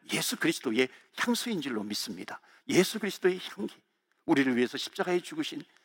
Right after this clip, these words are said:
그 주님, 십자가에서 보혈의 피를 뿌려주신 그 주님, 그 보혈이 나에게 흐르기 때문에 나의 막혔던 인생이 활짝 열리게 되는 것이고, 지옥을 향해서 가던 나의 인생이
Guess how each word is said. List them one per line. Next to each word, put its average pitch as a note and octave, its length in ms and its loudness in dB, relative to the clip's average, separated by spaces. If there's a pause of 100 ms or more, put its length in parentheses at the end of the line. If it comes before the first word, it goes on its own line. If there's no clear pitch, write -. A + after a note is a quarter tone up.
(120)
그 - 120 0
주님, - 300 -10 (560)
십자가에서 A3 520 2
보혈의 F3+ 400 8
피를 E3 200 4 (180)
뿌려주신 C#3 480 -2 (300)
그 - 160 2
주님, - 400 -8 (440)
그 C4 100 4
보혈이 G3 440 6 (220)
나에게 G#3+ 460 4 (180)
흐르기 - 340 0
때문에 - 500 -14 (1000)
나의 B2 220 8
막혔던 D#3 440 6
인생이 F3 560 4 (260)
활짝 F#3+ 340 -2
열리게 F3 320 6
되는 A#2+ 240 -6
것이고, - 380 -10 (720)
지옥을 F3 400 12
향해서 G3 300 6
가던 G3 260 8
나의 F#3 280 6
인생이 F#3+ 340 6